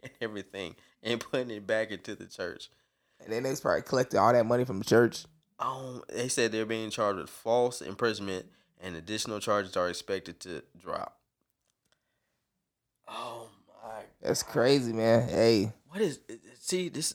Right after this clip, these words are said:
Speaker 1: like I said before, people are in survival mode, man.
Speaker 2: Every
Speaker 1: They're
Speaker 2: day
Speaker 1: just
Speaker 2: I'm
Speaker 1: doing,
Speaker 2: hustling, man.
Speaker 1: everybody, they're doing anything and everything <laughs> just to survive.
Speaker 2: Yeah.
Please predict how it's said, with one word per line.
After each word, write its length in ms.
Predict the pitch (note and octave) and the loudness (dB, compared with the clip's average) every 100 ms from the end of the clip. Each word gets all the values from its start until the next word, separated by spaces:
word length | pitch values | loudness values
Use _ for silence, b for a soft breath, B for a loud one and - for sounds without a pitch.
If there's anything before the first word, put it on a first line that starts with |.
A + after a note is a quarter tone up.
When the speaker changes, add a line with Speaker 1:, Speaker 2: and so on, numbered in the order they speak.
| - | -8
Speaker 1:
like 260 | - A2 | -8 -4
I 100 | A#2+ | -4
said 200 | B2+ C3+ A#2 | -2 -4 -6
before, 300 | - B2+ G2 | -4 0 0
people 280 | C#3+ C#3 C3 | -2 -2 2
are 180 | G#2 | 4
in 120 | G#2 G2+ | 2 0
survival 540 | G2 F#2+ G2+ G#2 G#2+ | -6 -6 -6 -6 -10
mode, 220 | G2+ G#2 F#2+ - | -18 -20 -14 2
man. 100 | A2+ | 4
Speaker 2:
Every 140 | C3 C#3+ | 6 4
Speaker 1:
They're 80 | A#2+ | 6
Speaker 2:
day 60 | |
Speaker 1:
just 160 | A#2+ B2 | 6 6
Speaker 2:
I'm 60 | C3 | 6
Speaker 1:
doing, 140 | B2 | 6
Speaker 2:
hustling, 320 | D3 - A2 A2+ | 6 6 0 0
man. 240 | A#2+ C3 | -2 0
Speaker 1:
everybody, 720 | C3+ D#3 D3 C3+ A2 G2 F#2+ F#2 | 0 2 0 0 0 0 -2 -4
they're 100 | B2+ | -4
doing 260 | B2 A2 | -4 -4
anything 640 | - C3 C#3+ C#3+ C#3+ C3+ A#2+ | -4 -4 -4 -8 -8 -8 -8
and 120 | A2 | -10
everything 580 | - A#2 A2+ G#2 G2+ F#2+ | -8 -8 -8 -10 -10 -6
<laughs> 0 | |
just 260 | A2 B2 - | -6 -4 -2
to 40 | |
survive. 500 | - G#2+ - - A#2 - | -2 -6 -8 -6 -6 0
Speaker 2:
Yeah. 420 | G2+ G2 C3+ C#3 | 2 4 4 4